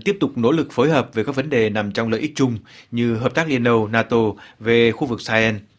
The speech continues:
và vùng Ấn Độ-Thái Bình Dương. Một nguồn tin ngoại giao Pháp bảo đảm là phía Mỹ đã nghiêm túc nhìn nhận nỗi giận dữ của người bạn đồng minh lâu năm sau vụ hợp đồng tàu ngầm thế kỷ với Úc bị bất ngờ hủy bỏ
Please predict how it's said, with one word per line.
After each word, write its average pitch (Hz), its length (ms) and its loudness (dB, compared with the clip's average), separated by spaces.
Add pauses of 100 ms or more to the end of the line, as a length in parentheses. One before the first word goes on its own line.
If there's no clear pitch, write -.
và 107 240 2
vùng 104 220 -4
Ấn 120 140 -2
Độ-Thái 131 300 0
Bình 113 120 -2
Dương. 107 220 -4 (640)
Một 127 80 -4
nguồn 131 200 0
tin 139 200 0
ngoại 127 140 4
giao 127 120 2
Pháp 185 240 -8
bảo 113 120 4
đảm 107 200 4
là 101 80 -2
phía 110 140 -6
Mỹ 123 220 0
đã 143 100 -2
nghiêm 143 260 -4
túc 185 220 -4
nhìn 113 140 -4
nhận 110 240 -2
nỗi 113 280 -2
giận 131 200 0
dữ 139 340 -4
của 104 240 -2
người 110 120 -4
bạn 110 180 -2
đồng 110 140 0
minh 117 160 -2
lâu 123 120 4
năm 117 200 2 (380)
sau 113 220 0
vụ 104 240 -4
hợp 110 160 -6
đồng 110 240 0
tàu 110 140 0
ngầm 110 220 -2
thế 120 140 -4
kỷ 135 200 -4
với 104 120 -6
Úc 165 200 -2
bị 117 260 -4
bất - 220 -2
ngờ 113 200 0
hủy 98 100 -8
bỏ 90 320 -6